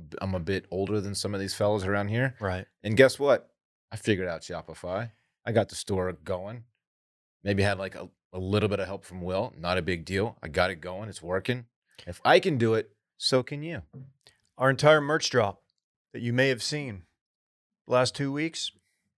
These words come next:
Speaker 2: I mean, does that even exist without Shopify? I don't think so.
Speaker 1: No.
Speaker 2: I love how Shopify has the tools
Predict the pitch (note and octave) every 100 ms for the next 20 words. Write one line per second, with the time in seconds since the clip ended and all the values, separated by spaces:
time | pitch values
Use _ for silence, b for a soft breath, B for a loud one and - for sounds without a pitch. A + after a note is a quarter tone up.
0 | _ _ - A#2 A#2 A2+ B2 B2+ B2 A2
1 | A#2 C3+ - A#2+ B2 - B2 B2+ - C#3+
2 | D#3+ - D3+ - A2+ G2+ A#2+ B2 D#2 D2+
3 | _ _ b b b A#2+ D#3 F#3 G3 -
4 | E3+ D#3+ E3 D3 D3 A#2 G#2 - D#3+ D#3+